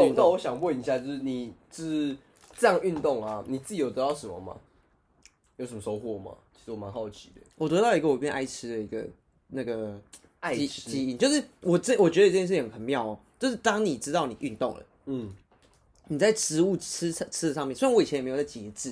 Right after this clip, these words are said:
Speaker 1: 啊，
Speaker 2: 嗯。
Speaker 1: 但我在运动之后，我的确有比较敢放胆的吃，就觉得，啊，没关系，我会运动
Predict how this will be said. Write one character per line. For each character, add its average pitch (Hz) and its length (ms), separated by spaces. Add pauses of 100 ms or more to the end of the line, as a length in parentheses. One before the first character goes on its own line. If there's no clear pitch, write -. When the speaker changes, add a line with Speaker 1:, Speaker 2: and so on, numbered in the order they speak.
Speaker 1:
啊， - 60
Speaker 2:
嗯。 123 260 (160)
Speaker 1:
但 190 180
我 123 140
在 147 300 (140)
运 151 200
动 147 160
之 - 120
后， 135 60
我 117 160
的 131 200
确 170 160
有 127 120
比 98 120
较 131 120
敢 113 200
放 113 260
胆 - 180
的 - 100
吃， - 200 (280)
就 233 100
觉 180 160
得， - 60 (340)
啊， 127 180
没 123 60
关 135 100
系， 147 80
我 139 120
会 175 340
运 175 160
动 180 200